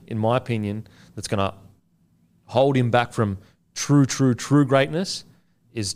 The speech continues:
conquering the Origin Arena. 'Cause, like, I can't see a world where he doesn't at least win another premiership. <clears throat>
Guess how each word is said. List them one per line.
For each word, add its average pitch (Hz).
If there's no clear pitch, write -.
conquering 113
the 98
Origin 95
Arena. 87
'Cause, 120
like, 113
I 135
can't 147
see 131
a 110
world 104
where 95
he 104
doesn't 98
at 95
least 92
win 95
another 90
premiership. 87
<clears throat> 196